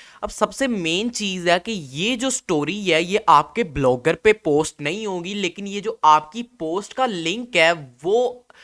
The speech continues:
ये जो पोस्ट है, इसका जो ये लिंक है, ये इस स्टोरी में हमने लगाना है,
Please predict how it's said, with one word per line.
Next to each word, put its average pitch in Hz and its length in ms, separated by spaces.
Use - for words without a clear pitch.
ये 185 100
जो 226 120
पोस्ट 190 680
है, 160 300
इसका 233 300
जो 233 140
ये 190 240
लिंक 180 540
है, 170 140
ये 175 260
इस 208 360
स्टोरी 160 440
में 254 120
हमने 185 260
लगाना 147 400
है, 240 160